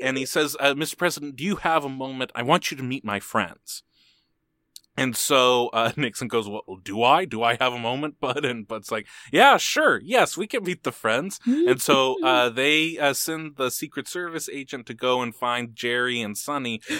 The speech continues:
Speaker 1: waiting in the Roosevelt room so that they can come and meet the president.
Speaker 2: <laughs>
Speaker 1: Uh, and so Jerry and Sonny, they, uh, come into the Oval Office. And again, just like Elvis, they are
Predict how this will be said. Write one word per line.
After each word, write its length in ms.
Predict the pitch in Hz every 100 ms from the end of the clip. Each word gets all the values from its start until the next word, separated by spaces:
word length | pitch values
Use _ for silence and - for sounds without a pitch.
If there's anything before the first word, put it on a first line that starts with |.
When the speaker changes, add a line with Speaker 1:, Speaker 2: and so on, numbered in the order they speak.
| -
Speaker 1:
waiting 360 | 113 120 123
in 100 | 120
the 100 | 110
Roosevelt 500 | 104 143 147 131 135
room 160 | 123 127
so 140 | -
that 120 | 123 -
they 120 | 180
can 160 | 151
come 300 | 123 127 107
and 160 | 101 90
meet 180 | 92 _
the 80 | -
president. 480 | - 82 - - _ _
Speaker 2:
<laughs> 140 | 262 - 294 - -
Speaker 1:
Uh, 460 | 120 123 117 113 113
and 200 | 123 127
so 260 | - 139 127
Jerry 520 | 113 151 180 208 196
and 140 | 160 147
Sonny, 380 | 175 170 165
they, 440 | 139 139 160 170 160
uh, 200 | 135 131 120
come 300 | - 156 151
into 280 | 139 135 127
the 100 | 131
Oval 340 | 127 139 135
Office. 320 | 135 143 147 143
And 80 |
again, 440 | 135 131 185 147 101
just 220 | 123 -
like 200 | 139 -
Elvis, 420 | 127 123 120 120 117
they 220 | 117 120
are 160 | 117